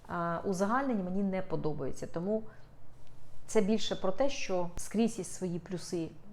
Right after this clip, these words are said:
певно, що мінуси, можливо, не завжди мінуси, скрізь є якісь свої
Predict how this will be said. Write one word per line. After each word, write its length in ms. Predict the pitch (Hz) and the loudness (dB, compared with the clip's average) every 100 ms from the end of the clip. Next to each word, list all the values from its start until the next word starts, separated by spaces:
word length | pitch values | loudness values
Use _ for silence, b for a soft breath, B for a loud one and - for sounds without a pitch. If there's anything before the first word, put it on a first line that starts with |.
| - - | -14 -4
певно, 240 | 160 156 156 | -2 -2 -4
що 180 | - | -4
мінуси, 400 | 196 302 269 - | -2 -2 -2 0
можливо, 340 | 240 254 294 247 | 0 2 2 0
не 120 | 180 | 0
завжди 300 | 180 170 151 | 0 -2 -2
мінуси, 440 | 151 240 190 - 156 B B - | -4 -4 -6 -10 -12 B B -16
скрізь 340 | - 247 254 | -2 2 2
є 60 | 196 | 0
якісь 260 | 185 180 180 | -4 -4 -2
свої 540 | - 170 165 170 156 | 0 2 2 0 -2